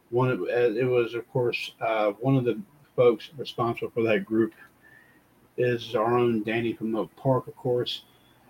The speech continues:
as he is, of course, a big fan of the Star Wars franchise. I mean, I am as well. I mean, I'm a big science fiction nut, but of course, Star Wars is one of them that I definitely like, of course. Uh,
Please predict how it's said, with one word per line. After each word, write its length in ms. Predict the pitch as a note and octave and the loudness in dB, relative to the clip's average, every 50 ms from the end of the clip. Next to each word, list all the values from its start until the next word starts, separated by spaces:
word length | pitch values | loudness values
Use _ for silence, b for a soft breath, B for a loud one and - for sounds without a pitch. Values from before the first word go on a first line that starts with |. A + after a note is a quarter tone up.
| b _ | b _
as 380 | A2 A2 A2+ A2+ A2+ A2+ A2+ - | 0 2 4 4 4 2 0 0
he 280 | - B2+ A2+ A2+ A#2 | 0 2 4 4 4
is, 240 | A#2 A#2 A#2 A2+ A2 | 4 4 4 2 0
of 160 | G#2+ G#2 - | -2 -4 -2
course, 300 | - B2+ A2+ A2+ G#2+ - | 0 2 2 2 2 2
a 180 | G#2+ G2+ G2+ G2+ | 2 2 2 2
big 280 | G2+ - B2 A#2 A2+ - | 0 0 0 0 0 -4
fan 420 | - - A#2 A#2 A#2 A2+ A2+ A2 | -4 -2 -2 0 0 0 0 2
of 160 | G#2 G2 F#2+ | 2 0 0
the 80 | - - | 0 -8
Star 320 | - - - B2+ B2 B2 | -4 0 2 4 4 6
Wars 280 | B2 C3 B2+ A#2+ A2+ - | 6 6 6 6 4 0
franchise. 680 | - - C3 B2+ A#2+ - - C3 B2 A#2+ B2 B2 - | -2 0 0 0 0 0 0 0 2 2 2 4 6
I 40 | C3+ | 8
mean, 200 | C#3 C#3+ C#3+ D#3 | 10 10 10 10
I 200 | E3 F3 F3 E3 | 10 12 12 12
am 200 | D#3 C#3+ C#3 B2+ | 12 12 10 8
as 160 | A2+ - - | 4 -2 0
well. 300 | A2+ A2+ G#2 F2+ F2 - - _ b b b b b b b b _ _ _ _ | 2 4 4 4 2 -4 -14 _ b b b b b b b b _ _ _ _
I 80 | G#2+ G#2+ | -6 -2
mean, 140 | G#2+ G#2+ G#2 | -2 0 2
I'm 120 | A2 A2+ | 2 0
a 40 | A2 | 4
big 220 | G#2+ A2+ G#2 - | 4 4 4 4
science 360 | - - A#2+ A2 G#2+ A2+ - - | 2 -4 -4 -2 -2 -4 -6 2
fiction 440 | - D#3+ D#3+ D3 - - A#2+ G#2+ | 6 6 6 6 4 0 -4 -4
nut, 200 | G#2 G2+ G#2+ G#2+ A2 | -4 -4 -6 -6 -6
but 120 | A2 G#2 | -6 -6
of 140 | G#2+ G#2 - | -6 -8 -2
course, 240 | - A2+ A2 G#2 - | 0 0 0 0 0
Star 240 | - - A#2+ A#2 A2+ | 0 0 2 2 2
Wars 300 | A2+ A2 G#2+ G#2 G2+ A2 | 2 2 2 2 2 0
is 140 | G#2+ G#2 | -2 -2
one 180 | G#2+ G#2+ A2+ A2+ | -4 -2 -2 0
of 80 | G#2+ G#2+ | 0 -2
them 160 | G#2+ G#2 G#2+ | -4 -4 -2
that 140 | G#2+ G#2 G2+ | -4 -4 -2
I 140 | G2+ G#2 - - - | -4 -6 -10 2 4
definitely 420 | A#2 A2+ A2 - A#2 A2+ G#2+ G2+ | 4 4 4 0 -8 -8 -6 -2
like, 320 | G2 G#2 G2+ G#2 G#2 - - | -2 -2 -2 -4 -6 -10 -12
of 120 | - - | -20 -18
course. 360 | - - A#2 A#2 A2+ - - - - _ _ _ _ _ _ _ _ _ _ _ _ _ _ _ _ _ _ _ _ _ _ _ _ _ _ _ _ _ _ _ _ _ _ _ - - - - - - _ _ - - - _ _ _ _ _ _ _ _ _ _ _ _ D#3 B2 A2 - - - - - - - - - - _ B B B B B B B B B B B B B B _ _ _ B B B B B B B B B B B B B B B B _ _ | -10 -8 -8 -6 -6 -10 -10 -14 -16 _ _ _ _ _ _ _ _ _ _ _ _ _ _ _ _ _ _ _ _ _ _ _ _ _ _ _ _ _ _ _ _ _ _ _ 4 4 4 4 -2 -8 _ _ -20 -20 -20 _ _ _ _ _ _ _ _ _ _ _ _ -8 -8 -8 -8 -12 -20 -20 -20 -18 -18 -18 -20 -20 _ B B B B B B B B B B B B B B _ _ _ B B B B B B B B B B B B B B B B _ _
Uh, 320 | - B2+ B2 B2 A#2+ A2+ | 8 10 10 12 10 8